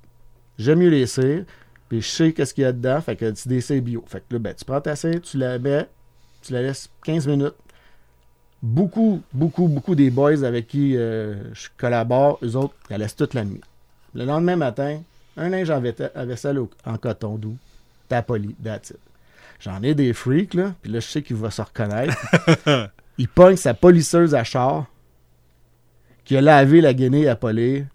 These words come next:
Speaker 1: pour son salmonaise, puis qui passe sous sa feuille, sa planche.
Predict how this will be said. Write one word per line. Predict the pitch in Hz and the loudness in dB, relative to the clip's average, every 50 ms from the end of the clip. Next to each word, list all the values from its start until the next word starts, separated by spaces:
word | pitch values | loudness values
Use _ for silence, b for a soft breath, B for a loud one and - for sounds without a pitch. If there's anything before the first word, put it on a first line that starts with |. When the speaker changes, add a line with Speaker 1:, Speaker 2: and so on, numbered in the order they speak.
| _ _ _ _ | _ _ _ _
Speaker 1:
pour | - 113 | -16 -14
son | - 123 113 | -10 -12 -10
salmonaise, | - 123 113 117 120 113 110 113 117 135 147 147 - b b b b - 110 113 | -8 -8 -6 -6 -6 -6 -6 -4 -4 -4 -6 -6 -8 b b b b -20 -4 -2
puis | 147 151 | -2 0
qui | - - 165 | 2 2 4
passe | - - 165 165 165 - | 8 8 10 8 8 6
sous | - 160 | 0 -6
sa | 131 - 139 120 | -4 -2 -2 -2
feuille, | - - - - - _ _ _ | -2 -6 -12 -14 -14 _ _ _
sa | - - 139 113 | -10 -8 -8 -6
planche. | - 127 117 107 - - - | -4 -4 -4 -6 -6 -12 -18